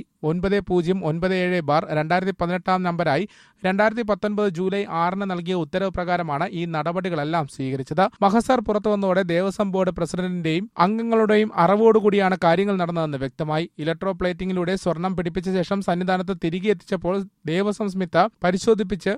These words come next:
മൂല്യവും അളവും തൂക്കവും മഹസറിൽ രേഖപ്പെടുത്തേണ്ടത് ബന്ധപ്പെട്ടവരുടെ ഉത്തരവാദിത്വമായിരുന്നു. സ്വർണത്തിന്റെ ഗുണമേന്മ പരിശോധിക്കാൻ വൈദ്യുതമില്ലാത്തവരുടെ സാന്നിധ്യത്തിലാണ് ഇവ ദ്വാരപാലക ശില്പങ്ങളിൽ പിടിപ്പിച്ചതെന്ന് വ്യക്തം. ദ്വാരപാലക ശില്പങ്ങളിൽ ഉണ്ടായിരുന്നത്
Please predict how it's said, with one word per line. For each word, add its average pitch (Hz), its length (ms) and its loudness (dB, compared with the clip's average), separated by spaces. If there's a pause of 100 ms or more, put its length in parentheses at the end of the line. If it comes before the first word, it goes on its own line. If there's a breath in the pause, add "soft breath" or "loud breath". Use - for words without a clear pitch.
(120)
മൂല്യവും 233 580 0
അളവും 202 340 2
തൂക്കവും 190 420 2
മഹസറിൽ 196 440 0
രേഖപ്പെടുത്തേണ്ടത് 175 680 -2
ബന്ധപ്പെട്ടവരുടെ 175 640 0
ഉത്തരവാദിത്വമായിരുന്നു. 156 920 -2
സ്വർണത്തിന്റെ 233 480 0
ഗുണമേന്മ 208 480 -2
പരിശോധിക്കാൻ 185 640 -2
വൈദ്യുതമില്ലാത്തവരുടെ 180 840 0
സാന്നിധ്യത്തിലാണ് 160 720 -2
ഇവ 156 300 0
ദ്വാരപാലക 170 640 0
ശില്പങ്ങളിൽ 151 460 -6
പിടിപ്പിച്ചതെന്ന് 143 600 -6
വ്യക്തം. 117 320 -4 (100)
ദ്വാരപാലക 240 640 4
ശില്പങ്ങളിൽ 196 480 -4
ഉണ്ടായിരുന്നത് 175 100 -2